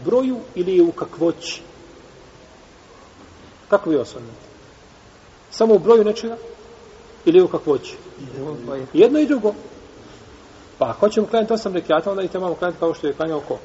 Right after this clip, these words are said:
Poslanik, sallallahu alejhi ve sellem. Na takav način. Pa je, znači, sunnet i jedno i drugo. Ali ljudi danas, znači, polemišu i debatu vode oko broja, a ne vode oko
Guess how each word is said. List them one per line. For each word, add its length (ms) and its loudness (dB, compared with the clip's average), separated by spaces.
Poslanik, 400 -8
sallallahu 300 -12
alejhi 120 -18
ve 60 -20
sellem. 240 -20
Na 80 -10
takav 280 -4
način. 280 -16
Pa 80 0
je, 60 -6
znači, 260 -4
sunnet 380 -6
i 80 -4
jedno 340 0
i 60 -8
drugo. 300 -4
Ali 180 -4
ljudi 200 0
danas, 260 0
znači, 320 -4
polemišu 520 -2
i 60 -4
debatu 400 2
vode 360 0
oko 260 0
broja, 420 2
a 80 -6
ne 140 0
vode 260 2
oko 300 -2